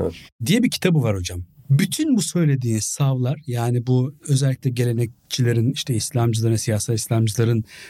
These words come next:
Speaker 2: o devşirdiği savların hepsi o kitaptan alınmış savlar. Yani şey diye, "Biz yapsak bunun arkasında İsrail var," e, diyecekleri <laughs> ne,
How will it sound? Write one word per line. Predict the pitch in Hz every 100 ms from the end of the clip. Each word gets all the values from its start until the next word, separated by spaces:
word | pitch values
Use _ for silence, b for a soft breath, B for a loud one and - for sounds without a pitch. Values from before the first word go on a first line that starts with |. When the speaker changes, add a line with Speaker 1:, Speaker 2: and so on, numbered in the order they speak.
| B -
Speaker 2:
o | 110 107 110
devşirdiği | 120 123 - 117 107 113 110 107 143 - -
savların | - - 120 120 117 131
hepsi | 277 - - 247 B B B
o | 165
kitaptan | - 156 151 143 131 127 _ _
alınmış | 113 104 95 - -
savlar. | - 101 90 87 -
Yani | 117 107 104 107 - B B B -
şey | - 143 123 113
diye, | 101 90 - -
"Biz | 139 151
yapsak | 131 - 151 156 -
bunun | 131 139
arkasında | 139 143 - 151
İsrail | 113 - 135 131 131 117
var," | 113 104 B B B B -
e, | - 139
diyecekleri | 127 127 127 139 135
<laughs> | 127
ne, | 139